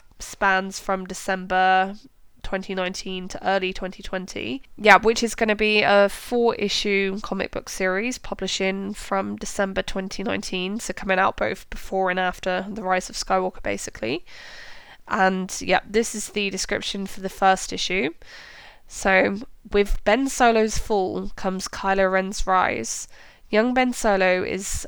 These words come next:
legendary Jedi Luke Skywalker's most promising pupil. As the son of Rebel Alliance heroes Leia Organa and Han Solo, as well as Luke's own nephew,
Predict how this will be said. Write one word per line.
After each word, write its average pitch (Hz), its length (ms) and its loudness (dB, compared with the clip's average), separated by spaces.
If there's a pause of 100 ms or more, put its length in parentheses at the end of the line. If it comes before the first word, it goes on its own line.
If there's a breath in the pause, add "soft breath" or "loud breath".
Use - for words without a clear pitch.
legendary 226 640 0
Jedi 190 440 4
Luke 190 180 -2
Skywalker's 196 800 0
most 180 240 -4
promising 214 420 -4
pupil. 190 540 -8 (460 soft breath)
As 220 180 2
the 220 100 -4
son 220 220 2
of 226 80 -2
Rebel 233 280 4
Alliance 240 420 0
heroes 202 440 2
Leia 208 280 2
Organa 202 580 2
and 208 180 -4
Han 190 280 -6
Solo, 185 580 -2
as - 160 -8
well 214 140 0
as 214 120 -4
Luke's 214 300 -6
own 202 160 -2
nephew, 202 540 -6